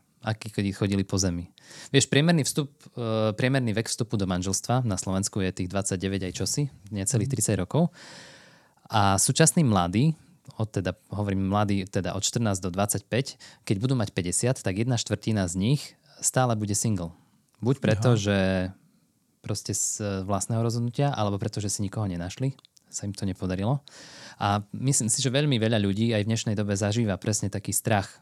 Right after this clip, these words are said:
Speaker 1: dokonca možno až úzkosť z toho, že zo samoty, z toho, že zostanú sami. Boja sa. Majú kopec otázok. Bude o mňa niekedy niekto stať?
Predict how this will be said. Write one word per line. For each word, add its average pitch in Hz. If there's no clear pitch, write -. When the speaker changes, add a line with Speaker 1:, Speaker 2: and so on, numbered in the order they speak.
Speaker 1:
dokonca 104
možno 101
až 95
úzkosť 101
z -
toho, 104
že 95
zo 104
samoty, 107
z -
toho, 113
že 107
zostanú 107
sami. 90
Boja 110
sa. -
Majú 98
kopec 113
otázok. 104
Bude 110
o 104
mňa 87
niekedy 87
niekto 85
stať? -